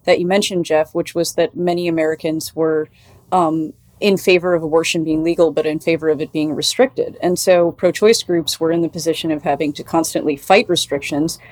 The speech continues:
which made it easy for pro-life groups to paint them as extremists. Now you have pro-life groups defending laws like the ones you see emerging from Alabama and Georgia,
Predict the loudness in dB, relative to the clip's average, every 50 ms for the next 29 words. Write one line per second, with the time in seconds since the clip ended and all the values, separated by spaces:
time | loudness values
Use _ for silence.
0 | -20 -20 -8 -4 -2 0 2 4 4 4 4 4 2 2 -4 -2 0 -2 -2 0
1 | -2 -4 0 2 2 4 4 4 2 0 -4 -6 -6 -6 -8 -12 -12 -4 -2 -2
2 | -2 0 -2 -2 -2 -4 -6 -8 -10 -12 -8 -4 -2 -2 -2 -2 -4 -6 -10 -10
3 | -14 -18 -20 -20 -20 -20 -20 -20 _ 0 4 6 6 6 6 6 4 0 0 4
4 | 4 4 4 4 2 -2 -6 _ -2 0 4 4 4 4 4 0 _ -6 -4 -4
5 | -6 -8 -8 -10 -6 -4 -4 -4 -2 -4 -4 -4 -2 -2 -2 -2 -2 -2 -4 -8
6 | -8 -6 -6 -6 -6 -6 -6 -8 -10 -10 -8 -8 -6 -6 -4 -6 -6 -8 -8 -8
7 | -10 -10 -8 -10 -8 -8 -6 -4 -4 -4 -4 -4 -6 -6 -6 -6 -6 -6 -6 -8
8 | -8 -10 -6 -2 0 0 0 0 0 0 0 0 -2